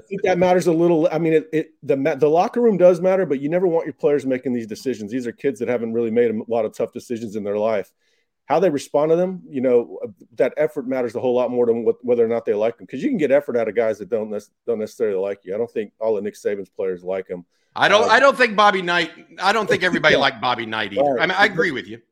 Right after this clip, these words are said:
Speaker 2: I
Speaker 1: They're
Speaker 2: agree.
Speaker 1: playing hard. They're playing hard. And, you know, the likability might help because they're, you're gonna have more people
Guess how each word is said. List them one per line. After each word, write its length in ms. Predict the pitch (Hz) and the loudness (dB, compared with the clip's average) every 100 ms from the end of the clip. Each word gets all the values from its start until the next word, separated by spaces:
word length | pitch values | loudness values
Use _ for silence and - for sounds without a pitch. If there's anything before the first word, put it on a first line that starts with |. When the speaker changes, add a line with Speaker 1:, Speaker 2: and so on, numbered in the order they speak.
| _ 131 | _ -2
Speaker 2:
I 80 | |
Speaker 1:
They're 100 | 214 165 | 0 0
Speaker 2:
agree. 120 | - | 0
Speaker 1:
playing 240 | 170 151 | 0 0
hard. 260 | 147 156 131 | 2 2 2
They're 160 | 160 180 | 0 -2
playing 280 | 170 147 | -4 -2
hard. 160 | 156 147 | -2 -2
And, 120 | 180 202 | -2 0
you 40 | |
know, 80 | 214 | -2
the 200 | 190 180 | -2 0
likability 680 | 226 233 220 196 180 147 123 | 0 0 0 0 0 -2 -6
might 420 | 135 143 156 160 | -6 -2 -2 -2
help 260 | - 165 - | -2 -2 -4
because 240 | 143 147 143 | -8 -8 -4
they're, 180 | 151 151 | -6 -6
you're 120 | 156 | -6
gonna 180 | 160 143 | -2 -2
have 80 | |
more 160 | 139 147 | 0 -2
people 260 | - 127 | -2 -6